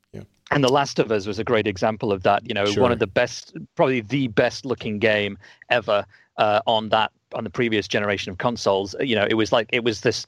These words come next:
Speaker 2: PlayStation swan song in a sense, like, but then it got remastered for P S four and looked even better. But
Speaker 1: Yeah.
Speaker 2: now there are better looking games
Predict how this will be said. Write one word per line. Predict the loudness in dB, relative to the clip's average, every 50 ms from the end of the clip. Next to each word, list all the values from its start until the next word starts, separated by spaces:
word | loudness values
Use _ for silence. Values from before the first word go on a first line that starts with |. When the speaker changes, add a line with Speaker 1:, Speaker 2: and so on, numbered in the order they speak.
| _
Speaker 2:
PlayStation | 0 0 0 0 0 0 0 0 -2 -2 -4 -4 -4
swan | -4 -2 0 2 2 2 0
song | -2 -2 -2 -2 -2 -4 -8 -6 -4
in | -2 -2
a | -2
sense, | 0 0 0 0 0 -2 -8 -4 0
like, | 0 0 0 -2 -6 -14 -16 -16 -16 -18 -6 _ 0
but | 2 2
then | 2 2
it | 0 0
got | -2 -2 -2
remastered | -2 -2 0 0 0 -2 -2 -6 -10 -12 -10
for | -10 -10
P | -6 -2 -2
S | -2 -2 -2
four | -4 -2 0 0 0 0
and | -2 -4
looked | -6 -6 -6 -6
even | -6 -6 -2 0
better. | 2 2 2 0 -4 -6 -4 0
But | 0 0 0 -2
Speaker 1:
Yeah. | -4 -4
Speaker 2:
now | -2 0 0 0 0 -2 -4 -8 _ -6
there | -4 -2
are |
better | 0 0 0 2 0
looking | -2 -2 -6 -6 -2 0
games | 2 2 2 0 -4 -8